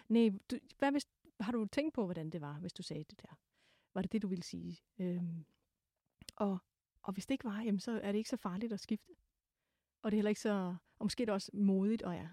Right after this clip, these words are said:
og, øh, ja.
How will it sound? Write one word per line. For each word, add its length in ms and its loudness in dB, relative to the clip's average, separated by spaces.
og, 280 -6
øh, 200 -12
ja. 100 -6